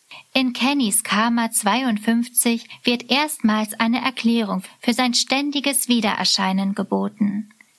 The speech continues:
Nach Kennys Tod gebiert seine Mutter einen Sohn mitsamt dem orangenen Parker, der aufgrund des gleichen Aussehens abermals den Namen Kenny erhält.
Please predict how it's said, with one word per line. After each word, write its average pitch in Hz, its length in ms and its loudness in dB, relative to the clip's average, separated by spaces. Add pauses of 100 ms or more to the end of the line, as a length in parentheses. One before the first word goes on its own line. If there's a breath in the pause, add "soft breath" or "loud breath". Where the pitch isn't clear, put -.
(240)
Nach 269 240 0
Kennys 269 480 0
Tod 240 320 -2
gebiert 247 420 0
seine 208 300 2
Mutter 247 420 0
einen 240 300 2
Sohn 208 380 0
mitsamt 233 540 0
dem 214 160 2
orangenen 220 720 0
Parker, 208 580 -2 (280 loud breath)
der 247 180 0
aufgrund 269 400 -2
des 240 220 0
gleichen 247 520 0
Aussehens 214 640 0
abermals 254 680 0
den 294 180 2
Namen 214 400 0
Kenny 220 360 0
erhält. 190 600 -4